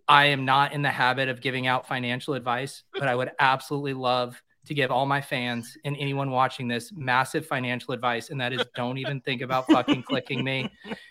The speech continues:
Speaker 1: Sure, if you have some dog shit zero R B team in season long where you need to start me in a pinch, like, yeah, I'll give you, like, a yellow light on it, but do not,
Speaker 2: <laughs>
Speaker 1: under any circumstances, play me in D F S,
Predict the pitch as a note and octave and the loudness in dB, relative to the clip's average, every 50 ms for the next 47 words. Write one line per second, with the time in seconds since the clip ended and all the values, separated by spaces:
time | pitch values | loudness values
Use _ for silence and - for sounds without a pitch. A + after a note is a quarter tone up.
0 | - - - - - - D3 C#3+ C#3+ C#3+ C#3 C3+ C#3 - - D3+ C#3+ - C#3+ C3+ | -6 -6 -4 -2 2 4 4 6 6 6 4 2 0 0 -2 -2 -2 -2 -2 -4
1 | C#3 C#3+ C3+ C3+ C3 - - C#3 C3+ B2 B2+ B2+ B2 C3 - C#3 - - D3+ C3+ | 0 0 0 0 0 -2 -4 -4 -4 -2 2 2 2 2 2 0 -2 -2 -2 -2
2 | B2+ B2+ - C#3 C3+ C3+ C3+ C3 C3 C3 C3 A#2 A#2+ B2 B2+ B2 - - - C3 | -4 -6 -6 -6 -4 -2 0 2 2 2 2 0 -2 -4 -4 -4 -4 -4 -4 -4
3 | C3 C3 B2+ B2 A#2+ A#2+ - - C3 B2+ C#3 C3 B2+ B2 A#2+ B2 B2 A#2+ A#2+ A#2+ | -2 -2 -2 -4 -4 -4 -4 -4 -4 -2 -4 -2 -2 0 2 2 2 2 0 -2
4 | B2 B2 B2 B2+ A#2+ A#2+ A#2+ - - C3 B2+ B2 B2+ C3+ B2+ B2 B2 - - - | -2 -2 -2 -2 -4 -4 -8 -4 -2 0 0 0 0 -2 -2 -2 -2 -2 -2 -2
5 | B2 B2 B2 A#2+ - - A#2+ A#2 A2+ - - B2 A#2+ B2 B2 B2+ B2 B2 B2+ B2+ | -2 -2 -2 -4 -4 -4 -4 -4 -4 -2 0 0 2 2 2 2 0 0 -2 -4
6 | B2 B2+ A#2+ A#2+ A#2+ - B2 A#2 A2 A2+ B2 B2 B2 B2 B2 A#2+ A#2 A#2 A#2 B2 | -2 -2 -2 -2 -2 -2 -2 -4 -2 0 0 2 2 2 0 0 2 2 2 2
7 | B2 B2 A#2+ B2 B2+ B2+ B2+ - _ - - - - G3 F#3+ D#3 C#3 - - C#4+ | 2 2 2 2 2 0 -2 -4 _ -18 -20 -8 -4 0 2 2 2 6 6 6
8 | - - - D4 C#4+ D3 - C#4 C#3 - B3 A#3+ - - - - A#3+ - - - | 6 8 8 8 8 10 8 8 8 6 4 4 2 2 0 0 0 0 0 -2
9 | - A3+ - - - - F3 E3 D3+ C#3 D3+ - - E3+ D#3 D3+ D3 D3 D3 - | -4 -4 -4 -2 0 0 2 4 4 4 2 0 -2 0 0 2 0 0 -2 -2
10 | - C#3 B2+ - D3 C3 B2 - - C3 B2 B2+ A#2+ - C3 A2+ - - - C#3 | -2 -2 -2 -2 -4 -4 -4 -4 -4 -2 -2 -2 -2 -4 -8 -10 -8 -4 -2 0
11 | C3+ C3+ C3+ C3 C3 B2 A#2+ C3 C3 B2+ - C#3+ C3+ - | 0 0 0 0 -2 0 2 2 2 4 4 2 0 2